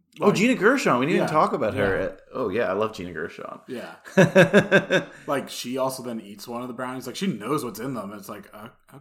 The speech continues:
Speaker 2: okay. Like, there's just, like,
Speaker 1: I,
Speaker 2: a few.
Speaker 1: she was, see, if you're gonna take the movie to eleven,
Speaker 2: Yeah.
Speaker 1: like, let her be, like, the Staten Island mom. Like,
Speaker 2: Yeah.
Speaker 1: I need more of that. 'Cause the moms love that Italian guy, <laughs> but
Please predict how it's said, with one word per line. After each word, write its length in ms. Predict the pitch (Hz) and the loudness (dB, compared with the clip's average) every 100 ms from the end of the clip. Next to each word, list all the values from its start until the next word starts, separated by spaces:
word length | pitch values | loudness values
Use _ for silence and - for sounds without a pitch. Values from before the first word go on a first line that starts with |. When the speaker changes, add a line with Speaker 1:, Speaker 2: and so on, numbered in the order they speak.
| _ _ | _ _
Speaker 2:
okay. 340 | - 156 160 175 | -18 -16 -16 -16
Like, 220 | 156 120 | -16 -14
there's 160 | 123 113 | -12 -12
just, 160 | 143 | -6
like, 140 | 156 143 | -4 -4
Speaker 1:
I, 40 | |
Speaker 2:
a 20 | |
few. 300 | 135 139 131 | -6 -6 -4
Speaker 1:
she 200 | 123 214 | 0 2
was, 180 | 233 214 | 2 2
see, 480 | - 196 202 - - | -2 -2 -4 -8 -14
if 180 | - 147 | -6 -4
you're 80 | 147 | -2
gonna 120 | 180 | -2
take 160 | 180 180 | -2 -4
the 60 | 160 | -2
movie 240 | 139 139 | 0 0
to 160 | - 117 | 0 -2
eleven, 580 | 92 82 98 123 147 - _ _ | 0 0 0 -4 -6 -16 _ _
Speaker 2:
Yeah. 240 | - 113 - - | -12 -12 -12 -4
Speaker 1:
like, 260 | 113 101 - | -2 -2 -4
let 220 | 120 131 | 4 6
her 120 | 127 117 | 6 2
be, 200 | 113 101 | 2 0
like, 160 | 87 | 0
the 60 | 98 | -4
Staten 280 | - 92 85 | -4 -4 -4
Island 280 | 85 78 | -6 -6
mom. 260 | 82 52 - | -6 -6 -6
Like, 160 | 151 113 | -4 -4
Speaker 2:
Yeah. 40 | |
Speaker 1:
I 60 | 101 | -4
need 260 | 95 92 | -2 -4
more 180 | 87 80 | -4 -6
of 80 | 69 | -6
that. 260 | - 62 - - - _ | -6 -8 -10 -20 -20 _
'Cause 140 | 101 | -6
the 80 | 104 | -2
moms 380 | 98 95 87 85 | 0 0 0 -4
love 280 | 87 80 - | -2 -2 -4
that 140 | 82 | -6
Italian 480 | 82 87 80 67 78 | -6 -8 -8 -10 -10
guy, 200 | 69 60 | -10 -8
<laughs> 40 | |
but 180 | - - | -8 -10